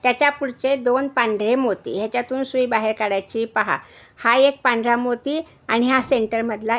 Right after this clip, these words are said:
एक मोती, अशी ह्या दोन मोत्यातून सुई आपल्याला बाहेर काढायची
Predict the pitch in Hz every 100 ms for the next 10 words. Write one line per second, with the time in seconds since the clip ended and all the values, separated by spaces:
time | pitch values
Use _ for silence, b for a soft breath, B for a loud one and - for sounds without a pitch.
0 | - 196 - 180 175 214 220 254 240 233
1 | 220 226 220 220 208 208 226 - 214 202
2 | 214 190 190 262 B B B _ 220 208
3 | 202 208 180 175 175 220